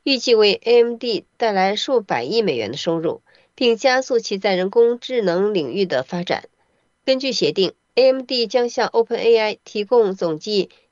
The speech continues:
六千兆瓦的计算能力，足以为多达四百五十万户家庭供电，涵盖其多代 Instinct G P U。首批采用 Instinct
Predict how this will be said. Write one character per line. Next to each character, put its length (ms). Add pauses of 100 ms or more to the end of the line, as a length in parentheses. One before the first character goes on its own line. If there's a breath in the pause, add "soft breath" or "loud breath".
六 220
千 280
兆 200
瓦 180
的 260
计 200
算 180
能 220
力， 180 (640)
足 180
以 100
为 220
多 180
达 280
四 200
百 220
五 180
十 200
万 260
户 240
家 240
庭 240
供 220
电， 200 (440)
涵 220
盖 220
其 200
多 200
代 300 (540)
Instinct 580 (120)
G 200
P 260
U。 140 (720)
首 200
批 200
采 180
用 200
Instinct 500